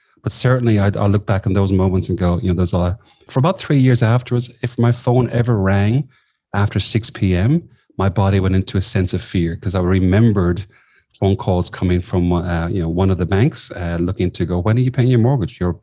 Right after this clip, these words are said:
behind your mortgage again." Um, thankfully, these days, I'm completely debt-free. So it's a very different sense of the world. But it's, I suspect it's a, it's a, a moment that a lot of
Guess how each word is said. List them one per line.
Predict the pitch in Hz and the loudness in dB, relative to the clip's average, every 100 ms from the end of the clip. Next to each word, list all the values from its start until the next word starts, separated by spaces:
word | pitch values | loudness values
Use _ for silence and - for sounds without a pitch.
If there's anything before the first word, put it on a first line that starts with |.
| 90 | 0
behind | 107 127 | 2 2
your | 104 | 2
mortgage | 123 120 101 98 | 0 0 -4 -2
again." | 110 139 90 - _ _ _ _ _ - | 0 0 0 -6 _ _ _ _ _ -6
Um, | 82 80 - | -2 -2 0
thankfully, | 117 123 113 110 110 | 0 0 2 2 2
these | 113 113 | 2 2
days, | 104 101 | 2 2
I'm | 101 104 | 2 0
completely | 110 107 95 | -2 -2 0
debt-free. | 104 - 110 123 87 | -2 0 -2 -2 -2
So | 90 | -4
it's | 90 | -2
a | 90 | 0
very | 113 104 107 | 2 2 0
different | 101 87 87 - _ _ - | -2 -4 -8 -10 _ _ -8
sense | 87 85 - | -4 -4 -4
of | 82 | -4
the | 82 | -4
world. | 80 82 90 - | -4 -4 -6 -4
But | 107 - _ _ - | -6 -6 _ _ -4
it's, | 127 127 | 0 0
I | - | 0
suspect | 139 - 175 - 113 | -2 0 -2 -2 -4
it's | - 110 | -2 -4
a, | 101 - | -4 -6
it's | 104 107 | -4 0
a, | 104 107 | 0 2
a | 101 | 2
moment | 110 107 107 | 2 2 2
that | 101 | 2
a | 95 | 2
lot | |
of | 98 | 0